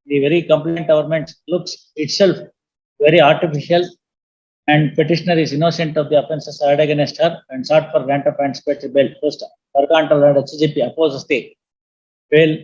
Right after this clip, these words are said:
grounds. First, next para, Peru, the matter on record meticulously. Next para, according to the complaint governments, comma, after the complaint was forcefully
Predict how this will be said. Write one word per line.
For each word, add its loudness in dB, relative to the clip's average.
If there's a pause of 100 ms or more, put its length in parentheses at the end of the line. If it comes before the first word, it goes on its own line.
(140)
grounds. 2
First, -4 (160)
next -2
para, 0
Peru, 0
the -4
matter -2
on 0
record -2
meticulously. -6 (160)
Next -8
para, 0 (200)
according 2
to -6
the -2
complaint 0
governments, 2
comma, -6 (120)
after 2 (920)
the 4
complaint 0
was 2
forcefully -2